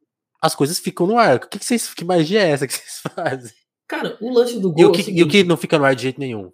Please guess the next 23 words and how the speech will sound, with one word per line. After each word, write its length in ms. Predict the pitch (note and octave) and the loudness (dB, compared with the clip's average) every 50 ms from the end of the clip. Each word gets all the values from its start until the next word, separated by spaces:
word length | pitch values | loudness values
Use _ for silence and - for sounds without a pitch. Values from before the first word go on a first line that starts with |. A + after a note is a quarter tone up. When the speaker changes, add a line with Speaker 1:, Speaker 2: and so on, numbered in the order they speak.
| _ _ | _ _
Speaker 1:
Fala 200 | - B2 B2 A#2+ | -6 -6 -6 -6
do 100 | A#2 G#2+ | -8 -10
gol 220 | G#2+ G2+ G2 G2 | -8 -8 -8 -10
aí. 160 | F#2 F2 E2+ _ _ _ _ | -12 -16 -20 _ _ _ _
Speaker 2:
Então, 540 | - A3 A3+ A3+ A3 F3 C#3 B2+ C3 C3 - _ _ _ _ _ _ _ | -8 -8 -4 0 2 2 2 2 0 -4 -14 _ _ _ _ _ _ _
a, 480 | - A3 G#3+ G#3 G#3 G#3 G3+ F3+ F3+ F3+ | -8 -6 -4 -4 -4 -4 -4 -4 -4 -6
a, 60 | - - | -4 -2
o, 280 | F3 G3+ G3 F3 - | -2 0 0 0 0
a, 80 | - F3+ F3+ E3+ - | 0 -2 -2 -2 -2
o 60 | F3+ | -2
G 160 | E3 E3+ G#3+ F#3 | 0 4 4 4
um, 400 | F#3 A3+ A#3+ G3+ D3 C3+ - - | 4 4 2 0 0 0 -2 -2
a 80 | D3 | 0
Globo, 180 | C#3+ D3+ E3+ F3+ | 0 0 0 0
ela 80 | D#3 | 0
permite 400 | - - A#3 A3+ G#3 G#3 A#3+ A#3+ | 2 4 4 4 4 2 0 -4
você 160 | - A#3 - A3 | -4 -2 0 2
usar 220 | G3+ F3+ F3 F3+ | 2 2 2 0
alguns 300 | F3 F3 F3 F#3 - - | 0 0 -2 -4 -4 -2
trechos 360 | - F3 E3 D#3+ D#3 D#3+ D3+ | 0 2 2 2 0 -2 -4
de 80 | C#3+ D#3 | -4 -4
imagem, 380 | D3 C3+ B2 A2+ A2+ A#2 B2 - | -2 -2 -2 -2 -2 -4 -6 -8
entendeu? 300 | - B2 B2 C#3+ D#3+ | -8 -4 -2 -2 -2